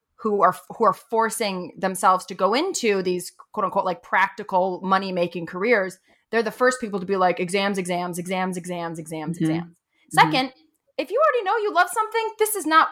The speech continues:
Speaker 1: we're not talking to you. Like, if you know you
Speaker 2: <laughs>
Speaker 1: love business and this is just what
Speaker 2: Right.
Speaker 1: you were meant to do and you can't, like, you, all you wanna be in life is an
Speaker 2: Yep.
Speaker 1: actuary, cool.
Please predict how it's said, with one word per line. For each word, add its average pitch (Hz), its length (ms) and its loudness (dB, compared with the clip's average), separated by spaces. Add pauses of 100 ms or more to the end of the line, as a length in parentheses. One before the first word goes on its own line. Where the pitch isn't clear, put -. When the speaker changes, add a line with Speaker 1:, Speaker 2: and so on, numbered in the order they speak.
Speaker 1:
we're 302 300 -4
not 277 280 4
talking 180 320 -2
to 156 60 -6
you. 82 300 -6
Like, 190 140 -4
if 185 100 -8
you 339 140 -2
know 311 180 0
you 302 200 2
Speaker 2:
<laughs> 269 100 4
Speaker 1:
love 277 160 2 (580)
business 302 480 2
and 214 100 0
this 254 140 0
is 269 80 2
just 466 180 4
what - 100 6
Speaker 2:
Right. 226 160 -6
Speaker 1:
you 254 100 -2
were 247 80 4
meant 247 180 2
to 254 80 -8
do 254 240 0
and 226 100 0
you 262 80 -2
can't, 262 380 2
like, 214 220 0
you, 240 100 -4 (280)
all 226 200 4
you 226 100 -12
wanna 226 200 -2
be 220 120 -4
in 208 80 -4
life 202 220 2
is 196 60 4
an 254 80 8
Speaker 2:
Yep. - 80 2
Speaker 1:
actuary, 247 600 0
cool. 349 400 0